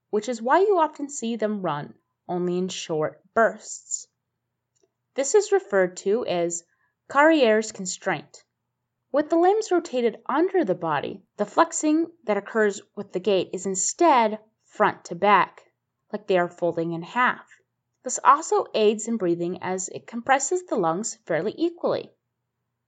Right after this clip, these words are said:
So that was about fourteen adaptations that could tie to endothermy. That's a lot of change. So why would our early ancestors go through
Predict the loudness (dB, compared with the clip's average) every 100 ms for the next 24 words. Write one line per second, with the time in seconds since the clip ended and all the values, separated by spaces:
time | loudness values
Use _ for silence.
0 | -12 -4 2 2 2 0 2 0 0 -14
1 | 0 0 0 -2 -2 0 -2 0 -2 -2
2 | -6 -6 -8 -10 -10 -8 -6 -8 -6 -6
3 | -6 -6 -8 -4 -2 -2 -2 -4 -4 -8
4 | -12 -14 -14 -16 -20 _ _ 0 2 2
5 | 0 0 2 4 4 4 0 -4 0 0
6 | 0 -6 -14 -20 _ _ _ _ -2 4
7 | 4 6 4 4 6 6 6 0 0 -4
8 | -4 -2 -2 -4 -4 -2 -4 -4 -2 -2
9 | -4 -16